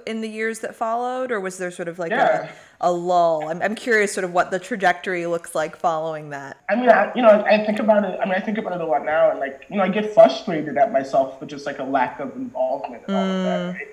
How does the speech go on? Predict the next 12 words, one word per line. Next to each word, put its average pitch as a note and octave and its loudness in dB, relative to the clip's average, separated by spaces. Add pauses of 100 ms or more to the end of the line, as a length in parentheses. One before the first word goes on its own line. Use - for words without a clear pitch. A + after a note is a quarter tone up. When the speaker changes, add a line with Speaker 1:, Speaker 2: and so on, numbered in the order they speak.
Speaker 2:
Like, - -18 (320)
like, F3 0
I F3+ 4
look F3+ -4
back, E3 6
you F3+ -8
know, D3 -2
and D3 -2
I, D3 -2
and C#3+ -6
I D#3 2
wish D#3 -6